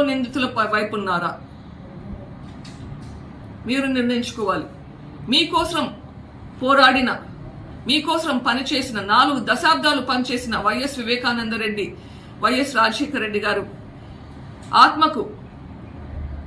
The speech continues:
మీరు ఏం జవాబు దెప్-, చెప్పదలుచుకుంటున్నారు? ప్రజలు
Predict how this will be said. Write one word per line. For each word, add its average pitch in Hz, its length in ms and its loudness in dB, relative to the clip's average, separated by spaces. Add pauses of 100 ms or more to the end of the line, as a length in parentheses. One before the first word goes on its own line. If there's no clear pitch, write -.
(1800)
మీరు 247 200 4 (360)
ఏం 285 100 4 (120)
జవాబు 262 340 4
దెప్-, 240 180 -4 (140)
చెప్పదలుచుకుంటున్నారు? 214 920 -2 (280)
ప్రజలు 269 280 2